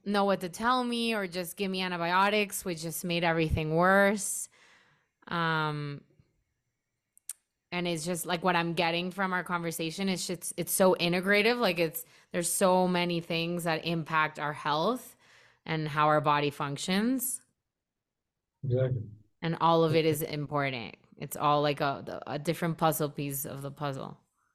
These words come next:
Speaker 2: Exactly. Yeah.
Speaker 1: Yeah. Wow. And, and thank you for saying that. You're treating the person. You're not treating, like, the disease.
Speaker 2: Yeah. Yeah, well, that's,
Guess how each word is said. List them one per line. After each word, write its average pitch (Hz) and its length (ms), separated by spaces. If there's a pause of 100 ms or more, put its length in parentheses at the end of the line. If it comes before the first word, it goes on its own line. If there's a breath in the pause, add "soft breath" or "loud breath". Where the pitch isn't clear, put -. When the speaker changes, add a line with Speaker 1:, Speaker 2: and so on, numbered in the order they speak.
(480)
Speaker 2:
Exactly. 135 440 (560)
Yeah. 143 140 (320)
Speaker 1:
Yeah. - 180 (1120)
Wow. 156 540
And, 185 260
and 175 180
thank 196 220
you 226 80
for 202 320
saying 190 320
that. 151 180
You're 156 100
treating 180 360
the 175 80
person. 160 500
You're 139 140
not 147 200
treating, 147 680 (440)
like, 143 300
the 147 100
disease. 135 680 (1080)
Speaker 2:
Yeah. 151 420 (800)
Yeah, 147 120
well, 123 260
that's, 120 300